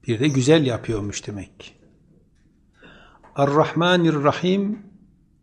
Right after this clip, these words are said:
Rahman ve Rahim'dir. Yani iyiliği sonsuz. Bakıyorsunuz ki sadece size değil, bütün varlıklara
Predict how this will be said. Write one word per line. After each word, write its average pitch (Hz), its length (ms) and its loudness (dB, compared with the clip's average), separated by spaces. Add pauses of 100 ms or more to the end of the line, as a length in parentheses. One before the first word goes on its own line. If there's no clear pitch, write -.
(320)
Rahman 160 420 0
ve 170 100 2
Rahim'dir. 151 560 -2
Yani 190 540 4
iyiliği 160 380 0
sonsuz. 180 760 -4 (2500)
Bakıyorsunuz 170 640 0
ki 170 100 -6
sadece 165 460 2
size 180 320 2
değil, 214 300 -2 (1300)
bütün 240 420 6
varlıklara 131 1000 4